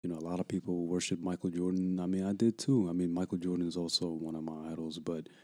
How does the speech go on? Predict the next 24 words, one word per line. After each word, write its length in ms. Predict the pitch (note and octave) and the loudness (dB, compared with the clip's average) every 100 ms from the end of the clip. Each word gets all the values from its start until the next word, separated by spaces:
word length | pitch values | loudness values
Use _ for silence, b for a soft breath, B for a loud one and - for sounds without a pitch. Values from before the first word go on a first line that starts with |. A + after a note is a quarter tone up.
| B _ _ _ _ | B _ _ _ _
he 260 | - G2+ | 6 6
didn't 260 | F#2+ G2 F#2+ | 6 4 4
impact 460 | F#2+ F2+ F#2+ F#2 F#2 | 2 2 2 2 0
me 120 | F2+ | 0
the 120 | E2+ | 0
way 200 | E2 F2 | 0 0
Kobe 300 | E2+ F2+ F2+ | 0 0 0
Bryant 460 | E2 F2 E2 D#2+ - | 0 -2 -2 -6 -4
did. 240 | D2+ D2 - _ _ _ | -6 -6 -12 _ _ _
When 240 | - D#2+ E2 | -6 -6 -2
Kobe 320 | - G#2 G2 | 4 6 6
got 260 | G#2 G#2 G2 | 4 4 4
in 120 | G2 | 4
the 60 | |
league, 440 | F#2 G#2 G#2+ G2+ - - _ _ _ _ _ | 6 8 10 8 2 -18 _ _ _ _ _
he, 360 | - F2+ F2+ G2 | -4 0 0 2
I, 140 | F#2 | 2
you 120 | F#2 F2 | 2 -2
know, 120 | E2 | -4
I 60 | - | -4
was 140 | F2 | 0
nine 320 | F2 F2 F#2 | 0 2 2
years 220 | F#2 F2 F2 | 2 2 2
old. 300 | F2+ E2+ | 2 0